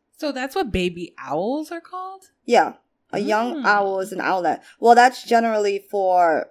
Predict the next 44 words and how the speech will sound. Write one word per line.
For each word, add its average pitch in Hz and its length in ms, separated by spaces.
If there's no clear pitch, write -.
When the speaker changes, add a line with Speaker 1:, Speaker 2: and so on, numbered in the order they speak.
Speaker 2:
African 196 440
and 175 120
Southeast 175 840
Asian 208 580
birds. 262 540
Speaker 1:
Uh, 277 100
girl, 196 280
Speaker 2:
Owls. 214 220
Speaker 1:
like, 202 200
did 214 180
you, 233 480
what, - 360
<laughs> 254 260
Speaker 2:
Yeah. 233 320
Speaker 1:
where's - 140
all 247 280
this 294 200
Speaker 2:
I 254 120
needed 320 120
Speaker 1:
coming 262 280
Speaker 2:
to 302 100
Speaker 1:
from? 233 100
Speaker 2:
know, 247 400
<laughs> - 40
I 233 240
needed 254 300
to 269 120
know 202 420
what 226 200
happened 214 340
to 214 100
this 180 240
owl, 170 240
so 180 140
I 175 80
kinda 175 460
went 180 280
in 160 300
and 180 300
did 190 300
my 196 220
research. 175 540
So 277 180
the 233 280